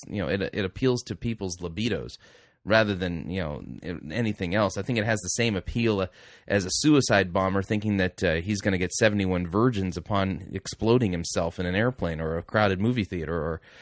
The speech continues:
or a storefront down in Israel. You know, it, it, apparently the libido has a, a lot of sway over people being able to make decisions or their ability to think rationally. And so, um, the idea that, hey, if I'm a good person, which I'm not,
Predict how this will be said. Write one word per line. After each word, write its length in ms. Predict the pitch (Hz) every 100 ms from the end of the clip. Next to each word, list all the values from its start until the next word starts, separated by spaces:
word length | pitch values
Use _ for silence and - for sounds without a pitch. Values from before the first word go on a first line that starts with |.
| -
or 120 | - 101
a 40 | - -
storefront 480 | 127 131 - 92
down 220 | 87 101 95
in 80 |
Israel. 420 | 117 139 90 67 73
You 120 | 95
know, 120 | 95
it, 240 | 95 - - - - -
it, 320 | - 92 - 104 87 98
apparently 480 | 104 - 139 135 117
the 120 | 101
libido 540 | 95 104 110 127 107 98 - -
has 320 | - 120 104 - -
a, 160 | 95 -
a 80 | 104
lot 220 | 98 117
of 80 | 107
sway 460 | - - 117 131 131
over 260 | 98 90
people 520 | 90 - 107 98 92 82
being 280 | - 101
able 180 | 101 95
to 80 | 92
make 180 | 101 87
decisions 480 | - - 107 98 87
or 160 | 90 -
their 140 | 98
ability 320 | 92 104 101
to 60 | 87
think 200 | - 98
rationally. 720 | 82 90 107 123 85 78 55 - - - - _
And 200 | - 98 98
so, 400 | 113 107 98 -
um, 420 | 107 101 85 80 - _ _ _ _ _ _
the 160 | 104 113
idea 200 | 113 110
that, 160 | 98
hey, 200 | - 143
if 140 | 123 -
I'm 300 | 107 101 104 -
a 120 | 123
good 300 | 98 135 110
person, 400 | 120 117 95 85
which 180 | 82 -
I'm 140 | 76
not, 320 | 71 73 82